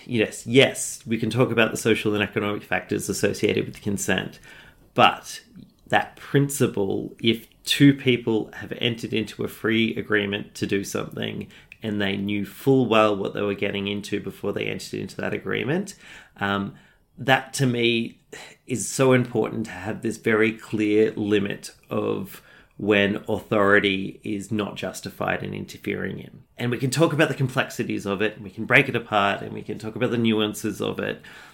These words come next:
but as a strong defense against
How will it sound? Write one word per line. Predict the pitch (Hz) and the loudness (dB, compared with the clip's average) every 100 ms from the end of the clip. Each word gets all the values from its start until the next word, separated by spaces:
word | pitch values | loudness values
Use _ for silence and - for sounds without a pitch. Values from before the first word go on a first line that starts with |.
| - _ _ | -20 _ _
but | 117 104 - - - - | -2 0 -2 -6 -8 0
as | 107 107 - - | 2 2 -2 -8
a | 110 107 104 104 110 | -6 -2 -2 -2 -6
strong | - - - - - 120 117 120 120 - 104 | -12 -10 -8 -10 -2 2 2 2 -2 -6 -2
defense | 107 - 107 104 104 - - | -2 0 0 0 -2 -8 -4
against | 117 107 107 98 101 - - - | -2 0 0 -2 -4 -6 -6 -10